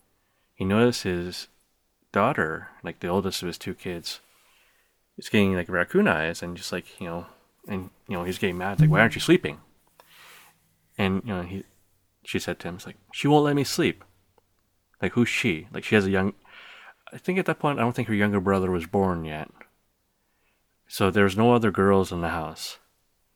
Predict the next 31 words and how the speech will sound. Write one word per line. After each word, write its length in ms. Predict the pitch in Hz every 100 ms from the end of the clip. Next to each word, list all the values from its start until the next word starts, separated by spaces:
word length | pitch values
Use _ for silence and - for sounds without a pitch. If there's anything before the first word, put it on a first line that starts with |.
| _
right? 180 | 85 85
And 180 | 101 87
so 400 | - 95 85 82 -
that 200 | 95 90
uncle 260 | 101 -
was 120 | 82 -
confused, 560 | 82 - 82 71 - - _ _ _ - _ _ _ _ _ _ _ _ _ _ - - - _ _ _ -
right? 180 | 82 - _ _ _ _ _ _ _ _ _ _ _ _ _ _ _ _ _ -
And, 400 | 98 90 90 92 - _ _ -
oh, 240 | 151 120 -
sorry, 300 | - 104 90 - -
I 280 | - 78 - _ _ _ _ _ -
screwed 280 | - 113 92
that 140 | 82
up. 160 | - - -
So 120 | 107
I'm 60 | 113
gonna 120 | 107
rewind 300 | 101 95 87
a 40 |
little 140 | 82 80
bit. 160 | -
So 280 | - 107 - - - - - _ - -
d-, 80 | 110
during 220 | 135 156
the 80 | 170
process 440 | - 147 - -
of 120 | 98
buying 260 | 107 107 101
the 80 | 90
house, 540 | - 87 82 - -